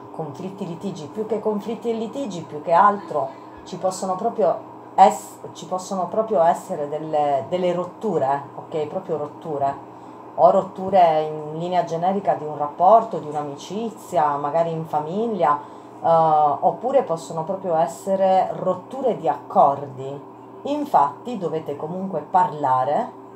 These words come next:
dovete comunicare, dovete cercare di trovare comunque sia un accordo, ok? Anche se questo parlare e trovare comunque, il comunicare e trovare comunque sia un accordo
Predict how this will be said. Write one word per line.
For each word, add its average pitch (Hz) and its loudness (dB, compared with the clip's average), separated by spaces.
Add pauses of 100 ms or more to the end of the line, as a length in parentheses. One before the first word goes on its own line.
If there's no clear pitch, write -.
(200)
dovete 165 -6
comunicare, 156 -2 (1900)
dovete 196 -8
cercare 208 8
di 175 -8
trovare 170 0
comunque 180 -10
sia 160 -2 (100)
un 196 -2
accordo, 151 0
ok? 160 -6
Anche 196 2
se 190 2
questo 196 -8
parlare 208 4
e 135 -10
trovare 175 0
comunque, 170 -2 (140)
il 214 -4
comunicare 190 0
e 143 -10
trovare 170 0
comunque 156 -10
sia 156 -6
un 160 -4
accordo 156 -4